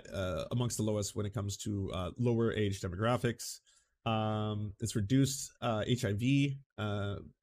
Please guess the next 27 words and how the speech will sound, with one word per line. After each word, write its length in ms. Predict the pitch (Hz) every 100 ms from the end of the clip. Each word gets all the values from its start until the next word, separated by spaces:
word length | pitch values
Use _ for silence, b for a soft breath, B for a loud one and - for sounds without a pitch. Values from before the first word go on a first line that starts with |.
| - 127
drug 220 | 135 143
policy 260 | 147 143 143
reform 220 | 135 139
in 40 |
Portugal 280 | 139 135 131
included 280 | 123 135 110
wide-reaching 480 | 117 135 127 - 120
needle 220 | 123 127
and 100 | 123
syringe 320 | - 123 107
programs 440 | 123 113 117 117 107
aimed 180 | 120
at 80 | 120
reducing 340 | 110 120 - 110
risk 220 | 160 -
of 80 | 135
infection 480 | 135 117 - 120 - B B
amongst 260 | 131 147 -
people 220 | 180 131
who 100 | 120
inject 380 | 104 98 196 -
drugs. 340 | 131 123 117
In 60 | 110
two 80 | 120
thousand 200 | 117 117
eleven, 220 | 123 117
Portugal 420 | 117 113 120 120